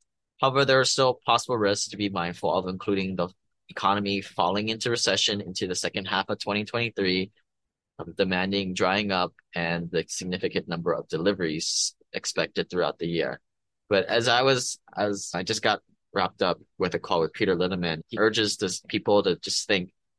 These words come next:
invest in things where the fundamentals behind it are strong, where you'll,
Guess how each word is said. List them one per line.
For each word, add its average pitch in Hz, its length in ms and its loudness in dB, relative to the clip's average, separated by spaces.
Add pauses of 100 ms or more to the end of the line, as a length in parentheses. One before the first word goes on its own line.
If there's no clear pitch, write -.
(280)
invest 123 380 2
in 160 120 0
things 143 300 -2
where 135 100 2
the 120 100 -2
fundamentals 117 1080 0
behind 98 400 0
it 139 120 4
are 85 120 0
strong, 101 440 2
where 85 520 2
you'll, 90 500 0